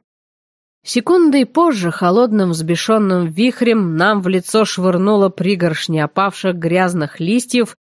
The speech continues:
пожухлую траву, пыль и мусор. Мне в лоб прилетел кем-то выброшенный грязный фантик, а с головы Гаррета сорвало дурацкую шапочку и отбросило на приличное расстояние. Яростный поток растаял,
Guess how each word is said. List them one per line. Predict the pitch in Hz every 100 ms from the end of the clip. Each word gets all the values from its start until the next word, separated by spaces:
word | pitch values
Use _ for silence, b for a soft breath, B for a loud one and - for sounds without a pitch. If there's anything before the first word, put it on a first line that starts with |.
| _
пожухлую | 262 269 277 349 - 185 165
траву, | 165 160 156 240 311
пыль | 254 - 226 254 226
и | 175 175
мусор. | 160 151 - - - _ _ _ _ _
Мне | - 180 180
в | 160
лоб | 165 208 190
прилетел | 170 160 151 - 190 170
кем-то | - 190 196 180 170
выброшенный | 185 185 170 - 175 175 165
грязный | 170 175 175 165 151
фантик, | - 220 233 - - - _ _ -
а | 170
с |
головы | 175 196 226 262
Гаррета | 202 240 254 240 226
сорвало | - 185 170 208 214 190
дурацкую | 170 175 190 - 170 160
шапочку | - 247 254 269 - 254 240
и |
отбросило | 208 180 175 185 254 247 247 233
на | 208
приличное | 190 170 160 175 - 175 160
расстояние. | 160 - 160 156 147 147 156 - _ _ _ _ _ _ -
Яростный | 220 339 359 302 302 294
поток | 269 247 269 254 196
растаял, | 170 - - 285 285 262